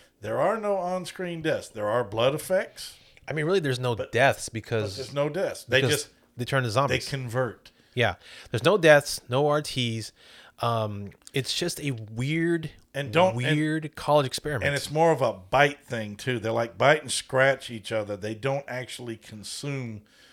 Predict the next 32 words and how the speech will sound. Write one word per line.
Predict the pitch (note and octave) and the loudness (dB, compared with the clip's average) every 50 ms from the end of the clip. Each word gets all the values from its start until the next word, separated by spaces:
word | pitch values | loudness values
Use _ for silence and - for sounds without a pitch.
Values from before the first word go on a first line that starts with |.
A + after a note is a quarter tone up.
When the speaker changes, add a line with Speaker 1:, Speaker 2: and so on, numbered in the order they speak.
| - _ _ | -20 _ _
Speaker 1:
parts | - - C3 C3 B2+ - - | -2 4 4 4 4 4 -2
of | A2 G2 | -8 -6
anybody. | A2 A2 G#2+ G#2 F#2 G#2 G#2 G2+ G2+ F#2+ | -6 -6 -6 -6 -4 -2 -2 -2 -2 -4
So | - - A2+ A2+ | -6 -4 -4 -4
I | A#2+ | -4
don't | B2+ B2+ C3 | -4 -4 -2
know | C3+ C3+ | -2 -2
if | B2+ B2+ B2 | -2 -4 -6
you, | B2 A#2 A2 A2 - A#2 | -10 -10 -12 -14 -16 -16
a | A#2+ A2 | -16 -16
full-fledged | G#2 - - C#3 D3 D3+ C#3 D3 - C#3+ C#3 C#3 C3 A#2 | -16 -14 -6 -4 -2 -2 -2 -4 -2 0 0 0 0 0
zombie | G2 F#2 A#2+ B2 C3+ C#3 C#3+ C#3 C#3 C3 | -4 -4 -2 -2 -2 -2 -2 -4 -8 -8
thing | - - D3 C#3+ C#3+ C#3 | -6 -6 -6 -6 -6 -6
or | B2+ A2+ | -8 -8
just | G#2 A#2 B2 A#2 - - - _ _ - - - - - - - | -4 -4 -4 -4 -4 -6 -16 _ _ -20 -20 -20 -20 -20 -20 -14
some | - - C3+ B2+ | -6 -6 -6 -6
disease | A2 A#2 A#2 G2+ G2+ B2+ C#3 C#3+ C#3 B2+ A2 | -6 -8 -10 -8 -6 -6 -4 -4 -6 -6 -6
rage | A2+ B2+ C3+ C3 A#2+ G#2 | -4 0 0 0 0 -2
like | A2+ A#2+ B2 B2 - | 0 0 0 0 -2
the | A2+ G2 | -8 -16
Crazies | - - B2+ B2+ C3 B2 A2+ F2 F#2+ F#2 F2 D#2 E2 A#2 | -6 -2 0 0 2 0 -2 -4 -8 -14 -14 -12 -4 4
or | |
Speaker 2:
Yeah. | A#2+ C3+ B2+ A2+ G2 F2+ | 8 8 8 8 6 4
Speaker 1:
some | - | -2
shit, | A#2 G2+ F#2 - - | -6 -12 -12 -14 -16
you | - A2 | -16 -14
know? | G#2+ G#2 G#2 G#2+ - | -12 -12 -12 -12 -10
Speaker 2:
So | - - D3 D3 | 2 4 4 4
we're, | C#3+ D3 D#3 D3 | 6 2 -2 0
we're | D3 F3+ G3 | 0 0 0
just | G#3 F#3+ - | 0 0 -2
gonna, | F#3 E3 D3 B2+ | -4 -4 -4 -4